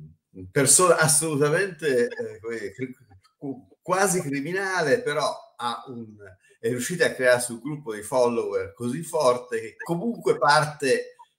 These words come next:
da una posizione abbastanza forte qualsiasi cosa che faccia.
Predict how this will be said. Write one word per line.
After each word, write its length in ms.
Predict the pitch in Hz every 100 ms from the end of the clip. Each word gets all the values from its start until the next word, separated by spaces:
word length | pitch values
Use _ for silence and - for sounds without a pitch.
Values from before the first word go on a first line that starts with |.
| _
da 360 | _ 127 107 -
una 220 | 135 123
posizione 640 | 113 123 120 - 131 120 113
abbastanza 680 | 135 120 123 156 156 151
forte 440 | 139 147 147 - 131
qualsiasi 420 | 139 - 143 135
cosa 240 | 123 104
che 120 | 87 85
faccia. 500 | - - _ -